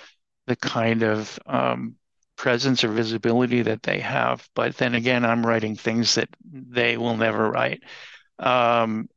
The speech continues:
and the other thing that's important, uh, to know is that I'm not alone. I may be a sm-, still small voice, but the way in which I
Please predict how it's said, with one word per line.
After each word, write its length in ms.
and 480
the 200
other 160
thing 200
that's 220
important, 640
uh, 400
to 160
know 500
is 140
that 200
I'm 360
not 320
alone. 300
I 60
may 160
be 140
a 40
sm-, 320
still 280
small 340
voice, 300
but 200
the 140
way 460
in 160
which 240
I 360